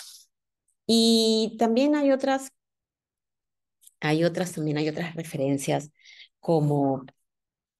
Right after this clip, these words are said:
bueno, en sí el nombre evangelio, la palabra evangelio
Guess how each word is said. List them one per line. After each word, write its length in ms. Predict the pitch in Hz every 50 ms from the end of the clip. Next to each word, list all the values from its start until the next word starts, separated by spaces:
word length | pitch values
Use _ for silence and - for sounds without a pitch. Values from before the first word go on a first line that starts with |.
| _ _ _ _ _ _ _ - -
bueno, 340 | - 185 185 151 123 123 -
en 200 | - - 165 156
sí 260 | 160 - 240 233 220 -
el 140 | - 147 147
nombre 360 | 165 170 170 175 175 190 - -
evangelio, 720 | 151 135 127 131 131 - - - 190 175 160 123 139 -
la 160 | 143 147 139 -
palabra 440 | 139 139 147 170 196 214 240 240
evangelio 760 | 220 185 151 131 131 - - 151 147 127 127 127 127 - -